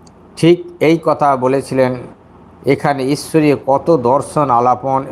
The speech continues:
সম্ভোগ আদি হয়েছে। ভক্তটি কবি তাই চেয়েছিলেন নহবতের উপরে ঘরে থাকতে। ঠাকুর তা দিলেন না,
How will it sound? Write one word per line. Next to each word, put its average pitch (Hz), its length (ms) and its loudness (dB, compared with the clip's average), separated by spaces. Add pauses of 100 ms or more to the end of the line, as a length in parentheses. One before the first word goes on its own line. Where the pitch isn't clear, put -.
(100)
সম্ভোগ 131 380 -2
আদি 123 280 0
হয়েছে। 107 380 -6 (1160)
ভক্তটি 143 640 -2
কবি 131 340 2
তাই 127 260 2
চেয়েছিলেন 139 680 2 (800)
নহবতের 160 540 2
উপরে 135 380 2
ঘরে 135 200 2
থাকতে। 107 540 -6 (800)
ঠাকুর 151 360 -2
তা 143 180 -2
দিলেন 120 360 0
না, 104 260 -6